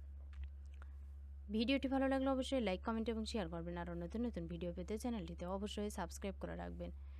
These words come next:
এতক্ষণ ধৈর্য সহকারে ভিডিওটি দেখার জন্য সবাইকে ধন্যবাদ। সবাই ভালো থাকবেন, সুস্থ থাকবেন।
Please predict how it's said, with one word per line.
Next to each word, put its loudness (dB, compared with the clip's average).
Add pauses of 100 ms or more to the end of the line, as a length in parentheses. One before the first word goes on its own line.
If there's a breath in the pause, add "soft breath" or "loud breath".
(300 loud breath)
এতক্ষণ 4
ধৈর্য 0
সহকারে 0
ভিডিওটি 2
দেখার 2
জন্য 4
সবাইকে 0
ধন্যবাদ। -2
সবাই -4 (100)
ভালো 2
থাকবেন, 0 (400 loud breath)
সুস্থ 0
থাকবেন। -2